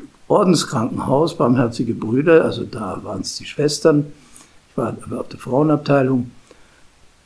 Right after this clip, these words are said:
Dieser völlig andere Umgang, so ein kustodialer Umgang. Und ich habe aber gesehen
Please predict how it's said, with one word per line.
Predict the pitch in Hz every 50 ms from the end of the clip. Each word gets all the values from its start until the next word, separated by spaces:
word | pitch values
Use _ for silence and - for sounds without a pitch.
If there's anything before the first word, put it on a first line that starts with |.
| - _ _ _ - -
Dieser | 147 135 135 151 147
völlig | 147 - - - 135 175 226 226 214 214 208 -
andere | - 160 170 170 165 160 147 156 - - - - _
Umgang, | - 185 254 - 208 - 135 120 113 107 101 101 - - - -
so | - 143 135
ein | 123 127 - -
kustodialer | - - 285 262 - - - 196 165 151 135 143 147 147 160 160 151 151 156 165 - -
Umgang. | 160 185 185 156 143 135 113 104 104 104 104 117 110 - - - _ _ _ - _ _ _ - - _ -
Und | 156 139 143
ich | - - -
habe | 160 180 196 190
aber | 180 175 170
gesehen | 156 165 139 120 120 139 160 160 175 185 196 196 214 - - -